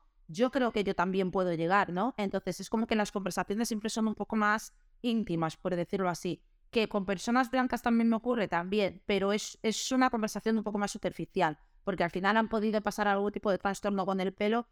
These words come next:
pero no considero que sea el mismo dolor que una persona negra, porque al final en las personas negras es como que no están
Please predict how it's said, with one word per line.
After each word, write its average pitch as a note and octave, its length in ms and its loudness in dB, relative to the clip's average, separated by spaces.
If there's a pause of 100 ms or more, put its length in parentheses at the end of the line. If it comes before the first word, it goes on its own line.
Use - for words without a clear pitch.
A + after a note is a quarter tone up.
(200)
pero F#3+ 200 2
no F#3+ 120 0
considero G3+ 480 -2
que F#3+ 80 -4
sea F#3 160 -2
el F#3+ 100 0
mismo F#3+ 320 -2
dolor F#3+ 460 0 (160)
que F3+ 400 2
una F#3+ 240 0
persona F3+ 400 -2
negra, D#3+ 300 -4
porque E3 180 -6
al E3 80 -2
final F3 320 -2 (300)
en G#3 100 -2
las G3 140 0
personas G3 380 0
negras G#3+ 400 2
es G3+ 100 -6
como F3+ 180 -6
que F3+ 240 -2
no F#3+ 300 0
están G3+ 340 -2